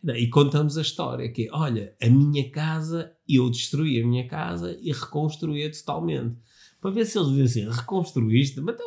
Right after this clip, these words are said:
é igual, é a mesma coisa. Ok, há aqui uma diferença ou outra, mas é, é mais ou menos igual. Ou se há de facto um reconhecimento. O que eu, o que eu ia propor era que,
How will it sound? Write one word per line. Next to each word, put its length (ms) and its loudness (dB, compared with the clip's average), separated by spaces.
é 60 -2
igual, 480 2
é 60 6
a 20 4
mesma 340 4
coisa. 480 2
Ok, 300 2
há 60 0
aqui 180 2
uma 160 4
diferença 440 0
ou 120 2
outra, 260 -2
mas 220 2
é, 280 -4
é 100 -2
mais 240 4
ou 60 0
menos 180 2
igual. 400 -2
Ou 160 2
se 180 -2
há 80 -4
de 80 -8
facto 300 -4
um 40 0
reconhecimento. 760 0
O 100 -2
que 120 2
eu, 180 0
o 60 -4
que 120 -6
eu 100 0
ia 180 -4
propor 680 -2
era 240 -2
que, 340 -6